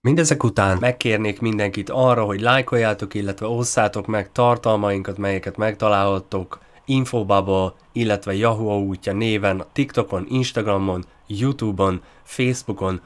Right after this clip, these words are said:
valamint weboldalainkon, és ha hasznosnak, értékesnek találjátok munkánkat, akkor támogassátok, azt köszönöm azoknak, akik ezt megtették eddig. Köszönöm a figyelmet mindenkinek,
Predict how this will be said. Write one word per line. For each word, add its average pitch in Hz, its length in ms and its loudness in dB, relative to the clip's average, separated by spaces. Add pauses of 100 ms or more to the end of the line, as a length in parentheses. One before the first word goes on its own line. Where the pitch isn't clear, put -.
(260)
valamint 98 640 0
weboldalainkon, 95 920 0 (280)
és 104 180 -10
ha - 100 -10
hasznosnak, 139 680 -4
értékesnek 123 580 -6
találjátok 98 540 0
munkánkat, 98 800 -6
akkor 95 280 -6
támogassátok, 98 880 0
azt 98 160 -6
köszönöm 98 380 -6
azoknak, 98 480 -6 (200)
akik 107 260 -8
ezt 92 180 -8
megtették 98 540 -2
eddig. 92 300 -4 (1120)
Köszönöm 165 360 2
a 131 60 4
figyelmet 104 560 4
mindenkinek, 135 920 4